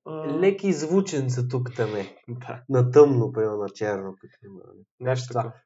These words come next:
Speaker 2: черното, тъмните са много важни от, а, матрицата на телевизора, бе.
Speaker 1: Така ли? А, да, тъмното много трудно се
Speaker 2: оледа.
Speaker 1: прави.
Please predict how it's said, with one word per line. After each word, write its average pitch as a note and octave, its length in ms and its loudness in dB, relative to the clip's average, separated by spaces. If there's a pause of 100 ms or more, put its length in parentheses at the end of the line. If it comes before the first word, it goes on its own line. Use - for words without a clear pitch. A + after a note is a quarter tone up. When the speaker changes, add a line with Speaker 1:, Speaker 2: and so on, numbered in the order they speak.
Speaker 2:
черното, A#2 800 -4
тъмните C3 440 -4
са B2 120 -8
много A2+ 200 0
важни A2+ 540 -2
от, F#2+ 140 -12 (240)
а, F2+ 40 -16
матрицата G2 720 -10
на F2+ 280 -14
телевизора, F2+ 460 -10
бе. B2 120 -18 (1400)
Speaker 1:
Така - 240 -18
ли? G#2 40 -18 (460)
А, B2+ 160 4
да, C3 240 6
тъмното C3+ 380 -6
много B2+ 220 0
трудно A2+ 200 4
се A#2 100 4
Speaker 2:
оледа. A2 100 0
Speaker 1:
прави. G#2+ 240 0